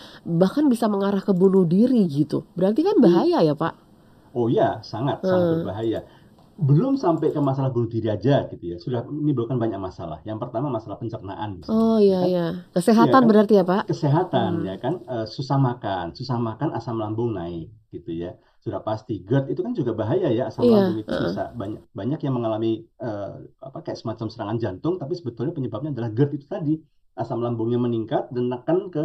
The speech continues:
Speaker 2: jantungnya, ya. Eh, lalu kemudian, eh, atau sebaliknya malah mengalami obesitas karena, eh, apa namanya, jadi, jadi nggak terkontrol
Speaker 1: Mm-mm,
Speaker 2: makannya.
Speaker 1: makannya.
Speaker 2: Kemudian yang ke-,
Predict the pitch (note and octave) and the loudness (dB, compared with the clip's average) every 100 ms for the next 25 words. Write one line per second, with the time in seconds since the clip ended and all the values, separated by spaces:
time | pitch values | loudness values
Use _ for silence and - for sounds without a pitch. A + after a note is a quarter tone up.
0 | F3 A2 G2 F#2 B2+ B2 F#2+ F#2 _ _ | -4 -6 -6 -6 -6 -4 -6 -10 _ _
1 | _ _ F#2 D#3 _ _ - G#2 G#2+ A2+ | _ _ -14 -14 _ _ -12 -6 -4 -2
2 | C3+ B2 B2 G2+ A#2 D3+ E3+ E3+ F#2+ F#2+ | -2 -2 -2 -2 0 0 0 -4 -10 -10
3 | F2+ F#2 - - F3+ C#3 D#3 - F3 C3 | -10 -14 -12 -4 -2 2 2 4 2 2
4 | A#2+ A2+ A#2+ A#2 A2 G3 F3+ B2 A#2+ - | 0 -2 -2 -2 -4 -4 -4 -4 -4 -14
5 | - - C#3+ E3 - _ _ _ _ - | -14 -6 -2 -2 -4 _ _ _ _ -12
6 | F#2 F2+ E2 D#2+ - F#2+ F#2 F#2+ A2+ A2 | -10 -10 -12 -14 -10 -10 -8 0 0 0
7 | G#2+ G#2 A2 A2 A#2 - - D#3 F#3 C3 | -2 -4 -6 -4 -4 -4 -4 0 0 2
8 | B2 F3+ G3+ A3 G#3 G3 F#3 F#3 - B2+ | 2 2 2 0 0 -2 -2 -4 -2 -2
9 | C3 C3 | -2 -6